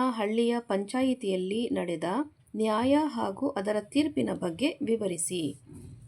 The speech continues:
ಈ ಎರಡು ಪ್ರಶ್ನೆಗಳಲ್ಲಿ ಒಂದು ಪ್ರಶ್ನೆಗೆ ಮಾತ್ರ ನೀವು ಉತ್ತರವನ್ನ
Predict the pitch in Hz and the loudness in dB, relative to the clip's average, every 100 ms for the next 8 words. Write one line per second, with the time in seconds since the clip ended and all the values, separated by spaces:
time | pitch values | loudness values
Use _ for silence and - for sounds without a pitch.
0 | - 262 254 262 311 294 202 - 196 185 | 0 4 6 6 4 2 -4 -4 -2 0
1 | 185 277 - 202 214 220 196 - 190 185 | 0 0 0 -2 -2 -4 -6 -4 -4 -4
2 | 180 208 220 190 185 196 185 | -4 -6 -4 -4 -4 -2 -2